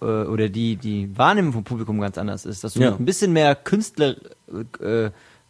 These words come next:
Speaker 1: wie sagt man, Kunst im Film schon auf jeden Fall mehr Leute ansprichst, weil es ist mittlerweile schon so abgestumpft
Speaker 2: Ja.
Speaker 1: gegenüber diesen Blockbustern und, äh, äh, noch ein,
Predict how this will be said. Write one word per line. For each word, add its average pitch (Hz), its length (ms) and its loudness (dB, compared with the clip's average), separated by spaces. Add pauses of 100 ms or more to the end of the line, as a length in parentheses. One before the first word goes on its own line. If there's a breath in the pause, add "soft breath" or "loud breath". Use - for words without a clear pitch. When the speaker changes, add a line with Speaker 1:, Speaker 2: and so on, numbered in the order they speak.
Speaker 1:
wie 101 240 -6
sagt 123 180 -4
man, 107 160 -2
Kunst 208 340 0
im 131 160 4
Film 123 420 2 (600 soft breath)
schon 147 220 0
auf 123 100 2
jeden 190 160 4
Fall 170 160 4
mehr 151 140 4
Leute 160 320 4
ansprichst, 113 360 -2
weil 120 200 2
es 117 180 -4
ist 131 100 -14
mittlerweile 131 680 0
schon 120 240 -2
so 180 460 0 (500 soft breath)
abgestumpft - 1300 -2
Speaker 2:
Ja. 120 120 0
Speaker 1:
gegenüber 135 340 2
diesen 127 280 -2
Blockbustern 123 720 0
und, 120 220 0
äh, 117 640 2
äh, 113 40 0 (300 soft breath)
noch 170 280 4
ein, 135 220 2